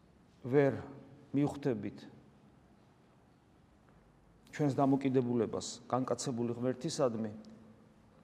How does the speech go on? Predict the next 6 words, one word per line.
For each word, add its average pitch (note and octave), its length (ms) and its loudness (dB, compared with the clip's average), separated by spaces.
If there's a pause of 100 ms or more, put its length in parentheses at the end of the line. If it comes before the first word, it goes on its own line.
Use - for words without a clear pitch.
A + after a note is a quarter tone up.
(920)
იქაც E3+ 360 6
დიდი C#3+ 220 2
შესაძლებლობა C3+ 800 2
იყო A#2 220 2
იმისა, B2+ 360 2 (560)
რომ C3+ 260 0